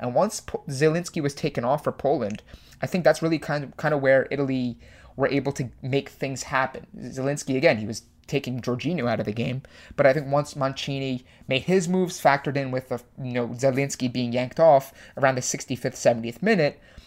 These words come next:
that's what opened up the game for, uh, Italy to get back in it, create a little bit more going forward.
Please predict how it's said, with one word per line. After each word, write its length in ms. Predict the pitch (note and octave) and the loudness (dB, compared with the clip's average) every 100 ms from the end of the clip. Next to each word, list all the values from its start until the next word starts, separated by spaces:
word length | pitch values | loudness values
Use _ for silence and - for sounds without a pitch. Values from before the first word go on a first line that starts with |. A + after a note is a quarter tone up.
| _ _ _ _ _ - E3 | _ _ _ _ _ -10 6
that's 260 | C#3 C#3 | 6 6
what 100 | - | 2
opened 300 | C#3+ C#3 C#3 | 2 2 0
up 140 | B2+ - | 0 -2
the 80 | |
game 320 | A#2+ C3 B2+ A#2 | -4 -4 -4 -6
for, 400 | - A#2+ G#2+ G#2 | -4 -4 -2 -4
uh, 80 | - | -6
Italy 300 | C#3 C3 B2+ | -6 -4 -2
to 140 | A#2+ B2+ | -4 -4
get 280 | B2 - - | -4 -2 2
back 240 | B2 - | 2 2
in 120 | D#3 | -2
it, 180 | E3 - | -2 -4
create 300 | - C3+ - | -4 -4 -4
a 200 | - - | -14 -10
little 160 | C#3+ C3 | -6 -4
bit 80 | |
more 320 | C#3 C#3+ D3 C#3+ D3+ | -2 2 2 -2 -6
going 240 | B2+ A#2+ | -4 -4
forward. 420 | - C3+ D3+ D3 | 4 6 6 4